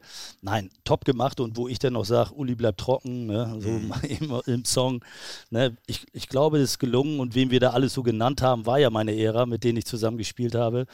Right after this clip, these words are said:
Speaker 1: und, äh, top.
Speaker 2: Ich glaube, das ist für viele, die das Video nicht kennen, gerne mal,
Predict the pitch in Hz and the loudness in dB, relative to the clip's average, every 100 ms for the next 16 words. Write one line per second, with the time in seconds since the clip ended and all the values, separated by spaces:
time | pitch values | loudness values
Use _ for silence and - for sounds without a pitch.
0 | - - - _ 120 110 107 104 101 98 | -18 -20 -20 _ -4 -2 -2 -2 -2 -2
1 | 92 _ _ _ _ - 113 - _ _ | -8 _ _ _ _ -10 -10 -10 _ _
2 | _ _ _ - 85 _ _ _ _ _ | _ _ _ -20 -20 _ _ _ _ _
3 | _ _ - - - - _ _ - - | _ _ -20 -20 -20 -20 _ _ -18 -6
4 | 98 101 110 107 - - 92 - 117 123 | -4 -4 -4 -4 -6 -8 -10 -6 -4 -4
5 | 98 92 90 - - - 92 117 95 - | -6 -8 -6 -8 -10 -10 -8 -8 -8 -8
6 | 90 87 87 _ _ - 95 101 90 87 | -8 -10 -14 _ _ -8 -6 -6 -6 -6
7 | 85 | -6